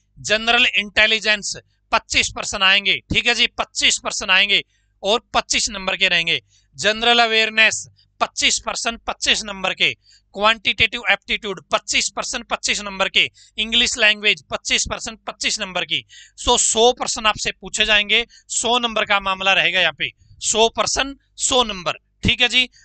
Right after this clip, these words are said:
नब्बे मिनट का टाइम दिया जाएगा। पेपर आपका ऑनलाइन होगा। पेपर में आपका मीडियम जो रहेगा वो इंग्लिश और हिंदी दोनों भाषाओं में आपको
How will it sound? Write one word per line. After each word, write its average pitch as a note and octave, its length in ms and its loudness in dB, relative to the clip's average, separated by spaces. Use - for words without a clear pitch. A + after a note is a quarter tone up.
नब्बे G3+ 340 0
मिनट A3+ 220 -2
का G#3+ 120 -8
टाइम F#3+ 260 -2
दिया G3+ 120 -4
जाएगा। A3 200 0
पेपर - 380 -2
आपका G3+ 340 -2
ऑनलाइन G3 420 0
होगा। G#3+ 280 0
पेपर A3+ 320 -2
में A#3+ 240 -2
आपका G#3 380 2
मीडियम A3 360 -2
जो G#3+ 120 -2
रहेगा G3 280 2
वो C4 260 0
इंग्लिश A#3+ 360 0
और F#3+ 140 -2
हिंदी F#3 220 -2
दोनों G3+ 300 -2
भाषाओं G3+ 300 2
में F#3+ 120 2
आपको A#3 320 -2